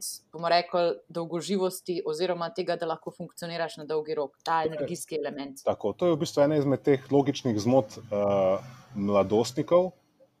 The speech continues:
Speaker 2: ker nimajo še mogoče te sposobnosti uvida, daljnoročnejšega uvida.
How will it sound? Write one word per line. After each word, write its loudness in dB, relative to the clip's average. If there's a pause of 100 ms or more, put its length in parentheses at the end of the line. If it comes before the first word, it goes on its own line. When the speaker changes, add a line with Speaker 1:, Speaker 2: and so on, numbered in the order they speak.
(280)
Speaker 2:
ker 0
nimajo 0
še -4
mogoče 0
te -6
sposobnosti -4
uvida, 0 (260)
daljnoročnejšega 0
uvida. 0